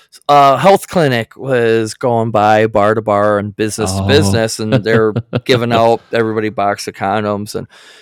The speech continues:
Speaker 1: at first
Speaker 2: Right.
Speaker 1: we're like, "Well, this isn't, you know, this is just a bar. Like, there's not really, like, any hookups or anything going on here." But they were
Speaker 2: Not
Speaker 1: they
Speaker 2: here, but afterwards.
Speaker 1: Yeah, they're like, they pushed it on us, and we're like, "Yeah, fine. You know, just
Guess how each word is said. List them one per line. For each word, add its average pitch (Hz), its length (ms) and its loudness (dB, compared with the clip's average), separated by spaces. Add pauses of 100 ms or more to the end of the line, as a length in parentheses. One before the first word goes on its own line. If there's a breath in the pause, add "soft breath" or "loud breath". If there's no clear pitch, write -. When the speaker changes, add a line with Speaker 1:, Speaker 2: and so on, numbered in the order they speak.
(160 soft breath)
Speaker 1:
at 135 160 4
first 175 320 4
Speaker 2:
Right. 170 80 2
Speaker 1:
we're 147 180 6
like, 127 360 4
"Well, 117 320 -2
this 135 200 -4
isn't, 131 400 -4 (120)
you 113 100 -14
know, 117 160 -6
this 127 160 -6
is 135 140 -4
just - 240 -8 (140)
a 117 180 0 (400)
bar. 120 600 0
Like, 101 240 -4 (140)
there's 117 420 -12
not 123 280 0
really, 113 520 -2
like, 104 200 -6
any 101 180 -8
hookups 127 500 -2
or 113 60 0
anything 107 320 -6
going 104 240 -2
on 143 220 0
here." 139 260 -2 (460 loud breath)
But 131 120 0
they 123 120 2
were 113 160 2
Speaker 2:
Not 113 320 2
Speaker 1:
they 113 60 2
Speaker 2:
here, 143 180 0
but 110 120 0
afterwards. 127 720 -4
Speaker 1:
Yeah, 151 200 0
they're 113 240 -2
like, 117 240 0
they 127 300 0
pushed - 440 -4
it 131 80 0
on 120 200 0
us, 127 300 -2
and 110 80 -4
we're 113 100 -4
like, 113 200 0
"Yeah, 180 200 2
fine. 113 560 -2
You 113 100 -6
know, 104 220 -4
just 104 260 -12